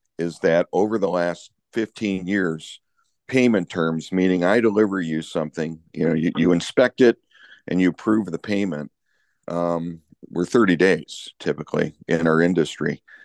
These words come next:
And it has now gone all the way to a hundred twenty days on the commercial side of the house, a hundred twenty days.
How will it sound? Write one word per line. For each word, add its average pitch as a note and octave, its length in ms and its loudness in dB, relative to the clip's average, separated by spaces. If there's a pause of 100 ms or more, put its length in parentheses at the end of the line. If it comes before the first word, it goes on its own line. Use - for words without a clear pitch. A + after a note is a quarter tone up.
(160)
And D#2+ 100 0
it F2 140 2
has F2 160 -2
now F#2+ 260 4
gone F2 300 2
all F2 100 4
the E2+ 80 0
way F2 160 2
to E2+ 120 -2
a E2+ 100 -6
hundred F#2+ 480 -6
twenty E2+ 300 -2
days D#2+ 360 -2
on D#2+ 80 -6
the D#2+ 80 -6
commercial D#2+ 460 -2
side D#2 260 -4
of D2+ 80 -10
the D#2 100 -8
house, - 540 -12 (300)
a - 80 -8
hundred F#2+ 320 0
twenty F2 280 0
days. - 400 -6